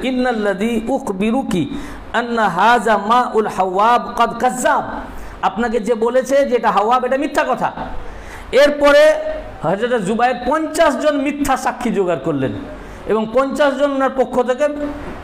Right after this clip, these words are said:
মিথ্যা সাক্ষ্য দিল যে এটা হাওয়াব নয়। এর উপরে হাফেজ ইবনে কাসির comment করেছেন, হাফেজ ইবনে কাসির, "ইসলামে এই প্রথম মিথ্যা সাক্ষ্য দেওয়া হলো।"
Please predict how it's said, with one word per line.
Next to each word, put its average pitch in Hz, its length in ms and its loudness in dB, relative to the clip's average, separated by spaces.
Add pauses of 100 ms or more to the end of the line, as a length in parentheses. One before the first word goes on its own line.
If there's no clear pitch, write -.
(280)
মিথ্যা 220 340 0
সাক্ষ্য 196 380 -2
দিল 165 220 0
যে 160 100 0
এটা 165 200 -2
হাওয়াব 160 460 -2
নয়। 170 220 -2 (680)
এর 277 180 6
উপরে 320 280 4
হাফেজ 254 520 2
ইবনে 302 180 -2
কাসির 285 480 -2
comment 359 420 2
করেছেন, 214 380 2 (240)
হাফেজ 254 320 4
ইবনে 214 160 -2
কাসির, 156 340 -2 (560)
"ইসলামে 330 640 2
এই 294 220 0
প্রথম 294 800 2 (600)
মিথ্যা 262 400 2
সাক্ষ্য 226 420 0
দেওয়া 160 260 2
হলো।" 113 240 -2